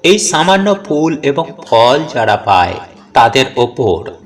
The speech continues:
মা অত্যন্তই প্রসন্ন হন। এবং সাথে বন্ধুরা, আমরা জানব যে আপনাদের আয় উন্নতি বৃদ্ধি করতে মাঘী পূর্ণিমার দিন মায়ের কৃপা পাওয়ার জন্য একটি অচুক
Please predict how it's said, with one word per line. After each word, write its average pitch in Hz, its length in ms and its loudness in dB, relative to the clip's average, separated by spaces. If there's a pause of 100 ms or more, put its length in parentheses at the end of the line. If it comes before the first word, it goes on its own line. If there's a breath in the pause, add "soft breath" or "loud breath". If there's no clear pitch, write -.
(120)
মা 123 400 0
অত্যন্তই 143 600 0
প্রসন্ন 107 600 -6
হন। 85 340 -8 (480)
এবং 214 300 -2
সাথে 120 540 -2
বন্ধুরা, 98 560 -8 (320)
আমরা 117 300 0
জানব 104 680 -8 (300)
যে 156 320 -2
আপনাদের 175 500 2
আয় 139 360 4 (100)
উন্নতি 143 440 -4
বৃদ্ধি 110 400 -8
করতে - 680 -6 (120)
মাঘী 131 580 0
পূর্ণিমার 135 640 -4
দিন 80 380 -12
মায়ের 101 360 -4
কৃপা 101 340 -6
পাওয়ার 110 480 0
জন্য 95 480 -14 (200)
একটি 135 420 -4
অচুক 131 400 -2